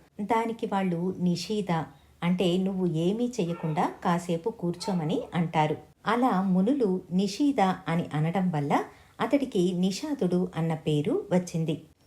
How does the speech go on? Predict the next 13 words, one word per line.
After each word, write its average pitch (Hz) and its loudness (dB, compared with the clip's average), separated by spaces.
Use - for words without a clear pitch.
ఇతడే 214 2
వేటగాళ్ల 190 2
జాతికి 170 -4
మూలపురుషుడు 208 0
అయ్యాడు. 160 2
అలా 202 0
వేణుడిలోని 202 2
దుష్టతనం 196 0
నిషాద 214 0
రూపంలో 175 0
బయటకి 170 -2
వచ్చిన 170 -2
తరువాత 156 -2